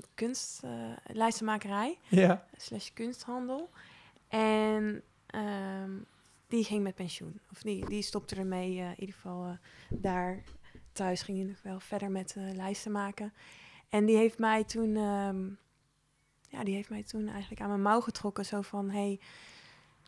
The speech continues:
Speaker 1: ik ga dadelijk hier weg en, ehm, ik zeg het tegen niemand behalve tegen jou." Nou ja, en toen dacht ik, "Oké, nou, dat is wel het mooiste pandje van de stad." En, eh,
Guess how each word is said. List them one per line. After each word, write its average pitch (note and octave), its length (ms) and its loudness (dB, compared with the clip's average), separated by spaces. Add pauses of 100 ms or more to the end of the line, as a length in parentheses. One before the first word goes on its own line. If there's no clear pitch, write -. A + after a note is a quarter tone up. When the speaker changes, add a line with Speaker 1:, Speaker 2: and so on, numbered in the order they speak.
(600)
Speaker 1:
ik - 220 -2
ga G#3+ 280 2
dadelijk G3 320 0
hier F#3+ 200 0
weg G3+ 500 2 (140)
en, F#3+ 300 2
ehm, F#3 320 -2 (760)
ik - 120 -6
zeg A#3 140 0
het - 100 -10
tegen F#3+ 200 -2
niemand F#3+ 240 0
behalve F3 260 -6
tegen F3 280 -8
jou." G#3+ 220 -4 (1700)
Nou G#3+ 220 2
ja, F3 260 0
en F#3 100 -8
toen F#3+ 200 -6
dacht F#3 220 -8
ik, G3+ 100 -12
"Oké, F#3+ 260 -6 (1300)
nou, G#3+ 120 -8 (400)
dat - 100 -20
is - 80 -20
wel G3+ 120 -2
het F#3+ 60 2
mooiste F#3+ 340 2
pandje F#3 280 0
van G3 100 -2
de F3+ 60 0
stad." F#3+ 500 2 (880)
En, G3 280 4
eh, F#3 560 2